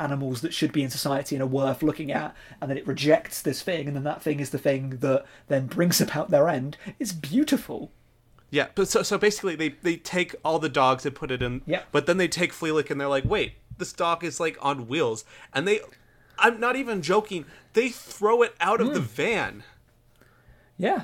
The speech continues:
Speaker 2: What?
Speaker 1: The, the cruelty of these people, of, of the state and its operators at this point, yeah.
Speaker 2: Um, the worst one for me, and, like, I was literally getting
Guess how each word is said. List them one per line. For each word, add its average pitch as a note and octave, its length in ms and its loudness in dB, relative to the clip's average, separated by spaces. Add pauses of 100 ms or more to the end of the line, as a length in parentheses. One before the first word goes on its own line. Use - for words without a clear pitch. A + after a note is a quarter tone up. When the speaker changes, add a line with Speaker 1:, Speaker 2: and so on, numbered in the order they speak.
Speaker 2:
What? C4 480 8 (260)
Speaker 1:
The, G3+ 60 -8
the G#3 100 4
cruelty A#3+ 460 4
of D3+ 80 2
these G#3+ 120 0
people, F4 440 0
of, E3 180 2
of D3+ 440 -2
the E3 100 2
state F#3 340 -2
and F3 160 -4
its F3 140 -4
operators G3+ 360 0
at D3 60 -2
this C3+ 80 -4
point, C#3+ 300 -6
yeah. G3+ 180 -2 (720)
Speaker 2:
Um, C3+ 440 6 (1080)
the D#3 120 4
worst F3 320 4
one D3+ 140 4
for C#3 160 -2
me, B2 240 -2
and, C3+ 320 0
like, D3 240 4
I C#3 140 8
was E3+ 380 0 (1000)
literally D3 720 4
getting A#2 460 -2